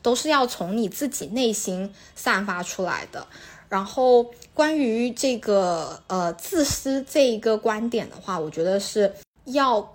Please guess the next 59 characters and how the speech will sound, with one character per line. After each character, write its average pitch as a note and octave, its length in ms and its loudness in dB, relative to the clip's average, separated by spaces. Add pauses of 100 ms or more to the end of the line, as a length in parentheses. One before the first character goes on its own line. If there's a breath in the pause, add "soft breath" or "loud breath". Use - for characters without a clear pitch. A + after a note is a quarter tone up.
(120)
多 C#4 200 6
多 C4+ 280 4
关 C#4 340 0
注 C#4 220 0
自 B3 220 -4
己 E3 240 -8
内 A3+ 280 2
心 G#3 400 -2
真 B3 240 2
正 C4 220 2
想 - 260 -6
要 G3+ 160 4
的 E3+ 80 -2
是 F#3 140 -4
什 F#3 120 -6
么 - 120 -12
东 D#3+ 260 -6
西。 - 320 -12 (480 loud breath)
就 C#4 140 2
是 C4+ 340 4 (220)
比 A3 80 0
如 G3+ 160 4
说 C4 180 4
像 C#4 360 4
我 G3 100 6
自 D4 240 2
己 F3+ 480 -6
之 B3 220 -4
前 F3 400 -4
觉 F3+ 120 -2
得 G#3 160 4
说 G#3 160 0
我 F#3 180 0
想 F#3 160 -2
要 G3+ 120 2
这 B3 80 2
些 A#3+ 140 0
很 G3 200 -4
潮 D#3+ 240 -4
的 F#3 80 -2
衣 G#3+ 220 0
服 D#3+ 240 -10
怎 D#3+ 100 -10
么 C#3 60 -8
怎 D3 80 -10
么 D#3+ 60 -6
样， F#3 260 0 (260 loud breath)
但 C#4 180 2
实 C#4 140 -6
际 D4 160 0
上 C#4 240 2
我 G3 80 4
想 F#3 240 -2
要 G#3 200 0
的 G3+ 100 4
只 F#3+ 220 -8
不 F#3+ 120 -8
过 B3 240 4
是 G#3+ 440 2